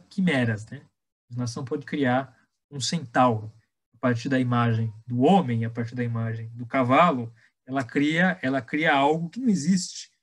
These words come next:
mas que é concebido a partir de partes que existem. O cavalo e, e, e partes de coisas que existem.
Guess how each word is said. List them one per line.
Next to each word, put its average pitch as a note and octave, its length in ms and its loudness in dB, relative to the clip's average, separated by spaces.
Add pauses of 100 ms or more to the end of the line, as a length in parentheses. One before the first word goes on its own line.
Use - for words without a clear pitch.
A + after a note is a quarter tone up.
(320)
mas - 160 -2
que E3+ 80 0
é D#3+ 40 4
concebido F3+ 600 0
a F3+ 40 -4
partir - 320 -2
de - 80 -10
partes D#3+ 400 2
que F#3+ 100 -4
existem. D3+ 460 -6
O - 380 -12
cavalo D3+ 560 0 (340)
e, C#3 320 -2
e, C#3 60 -6
e - 1000 -10
partes D3 340 0
de B2+ 80 -10
coisas D3+ 300 -6
que F3+ 100 -8
existem. C3+ 400 -8